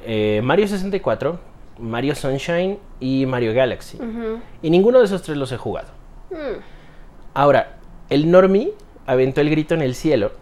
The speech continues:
Speaker 1: porque Nintendo dijo, "A ver, a ver, chavos, aquí la verga es cuadrada y esta madre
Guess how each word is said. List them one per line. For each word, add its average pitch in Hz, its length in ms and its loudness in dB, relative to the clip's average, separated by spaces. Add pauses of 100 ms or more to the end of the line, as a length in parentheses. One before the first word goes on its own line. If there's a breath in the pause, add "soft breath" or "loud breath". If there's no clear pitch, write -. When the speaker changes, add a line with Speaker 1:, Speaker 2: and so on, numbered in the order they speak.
(120)
Speaker 1:
porque 117 260 -6
Nintendo 139 380 2
dijo, 127 360 -4 (200)
"A 127 120 0
ver, 156 280 10 (420)
a 113 120 -4
ver, 135 200 0
chavos, - 480 -12
aquí 196 260 -8
la 190 140 4
verga 185 260 6
es 180 120 2
cuadrada 139 580 0 (920 soft breath)
y 190 60 0
esta 269 200 0
madre 208 520 0